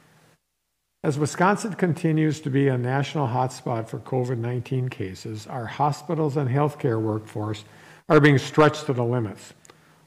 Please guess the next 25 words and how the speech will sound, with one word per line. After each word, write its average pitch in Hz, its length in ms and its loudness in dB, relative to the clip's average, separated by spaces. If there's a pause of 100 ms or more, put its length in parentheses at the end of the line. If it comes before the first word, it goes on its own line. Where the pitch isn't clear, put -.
All 127 140 2
across 127 380 2
the 123 100 -6
state, - 500 0
we've 127 180 -4
heard 117 220 -4
stories 143 580 4
of 113 160 -2
those 131 360 2
in 113 100 -4
healthcare 127 560 0
doing 120 220 0
exceptional 165 760 0
work 156 340 4
under 120 240 -2
difficult 120 540 -2
circumstances. 104 1000 -6 (960)
Working 143 300 6
back-to-back 147 540 6
shifts 147 480 2
and 107 180 -6
head-to-toe 135 720 0
P 139 240 -2
P 143 160 -2
E, 143 480 0